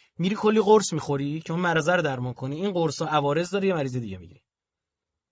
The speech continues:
میری قرص می‌خوری که مثلاً سیستم ایمنیت مثلاً ضعیف بشه، که بیماری خود ایمنیت درمان بشه،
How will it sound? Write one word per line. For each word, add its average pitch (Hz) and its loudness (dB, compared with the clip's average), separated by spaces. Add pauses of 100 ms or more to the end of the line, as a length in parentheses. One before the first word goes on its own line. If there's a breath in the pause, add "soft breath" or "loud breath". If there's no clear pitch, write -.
(680)
میری 196 2
قرص 214 6
می‌خوری 214 0
که 208 -2
مثلاً 190 -2
سیستم 185 -2
ایمنیت 180 0
مثلاً 180 -2
ضعیف 165 -2
بشه، 202 -2
که 196 -4
بیماری 165 -2
خود 175 -4
ایمنیت 156 -2
درمان 202 -2
بشه، 202 -4